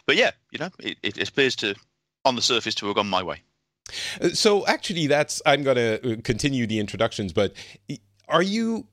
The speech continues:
Speaker 2: super happy, or are you like, just, "Okay, now it's gonna happen, fine, whatever"? Like, you're soured even on that, or?
Speaker 1: I'm soured even on that, but yeah,
Speaker 2: Okay.
Speaker 1: finish, finish your intros first,
Speaker 2: All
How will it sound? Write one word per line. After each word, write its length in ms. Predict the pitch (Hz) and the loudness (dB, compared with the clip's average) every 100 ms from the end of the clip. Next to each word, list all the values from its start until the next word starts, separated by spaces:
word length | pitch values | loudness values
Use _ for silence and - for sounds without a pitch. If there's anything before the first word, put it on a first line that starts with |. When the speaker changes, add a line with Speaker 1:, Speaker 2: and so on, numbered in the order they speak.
| - | -10
Speaker 2:
super 520 | - - - 180 175 | -6 -2 -2 0 2
happy, 540 | 165 170 - 226 269 | 2 2 0 -2 -2
or 220 | - 143 135 | 0 2 4
are 140 | 131 | 4
you 480 | 123 123 120 117 113 | 2 0 0 0 -4
like, 580 | 113 110 104 98 - - - _ | 0 2 2 0 -6 -16 -20 _
just, 400 | 104 113 - - _ - | -2 -2 -2 -10 _ 0
"Okay, 540 | 135 123 104 101 90 101 | 2 4 2 0 -4 -2
now 180 | 104 | 0
it's 100 | 101 | 0
gonna 200 | - 92 | 0 -2
happen, 400 | 87 90 - 82 | 0 -2 -2 -6
fine, 340 | 82 90 87 87 | -6 -4 -4 -4
whatever"? 420 | 90 87 78 80 | -2 -2 -2 -4
Like, 280 | 101 104 101 | 0 0 0
you're 100 | 104 | -2
soured 640 | - 117 107 104 95 82 | 0 2 2 2 0 -4
even 260 | 113 98 92 | -4 -2 -2
on 220 | 87 85 | -4 -2
that, 360 | 98 143 196 | 0 0 -2
or? 360 | 113 90 85 82 - - _ _ _ _ | -4 -2 -2 -4 -10 -20 _ _ _ _
Speaker 1:
I'm 260 | 135 131 135 | 4 4 2
soured 420 | - - 170 139 | 0 0 -2 -2
even 280 | 123 107 104 | -2 -2 -4
on 140 | 95 | -6
that, 220 | 90 82 - | -4 -4 0
but 140 | 104 | 2
yeah, 240 | 127 123 | 2 2
Speaker 2:
Okay. 120 | 107 98 | 2 2
Speaker 1:
finish, 280 | 180 - | 2 0
finish 300 | - 247 202 | 0 0 2
your 120 | 165 131 | 2 0
intros 300 | 113 113 - | 0 -2 -2
first, 320 | 95 85 | -4 -4
Speaker 2:
All 60 | 101 | -8